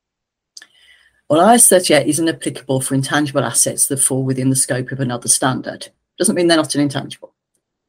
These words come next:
The two groups of holders that should almost always present offsets in inventory are project developers and intermediaries, such as broker traders, since, for them,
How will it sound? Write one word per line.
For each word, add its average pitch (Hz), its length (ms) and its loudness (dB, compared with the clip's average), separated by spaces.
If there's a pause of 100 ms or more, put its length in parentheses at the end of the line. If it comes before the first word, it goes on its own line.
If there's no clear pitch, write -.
(420)
The 151 120 -2
two 233 240 2
groups 185 240 4
of 175 80 -2
holders 151 380 0
that 139 100 -4
should 139 160 -6
almost 135 340 -2
always 147 320 -2
present 131 400 -4
offsets 131 440 -4
in 131 80 0
inventory 123 640 -4
are 127 80 -4
project 143 440 -4
developers 131 760 -6
and 135 120 2
intermediaries, 131 720 0
such - 200 -8
as 131 80 -8
broker 123 300 -4
traders, 123 680 0 (300)
since, - 500 0 (320)
for - 100 -8
them, 135 440 0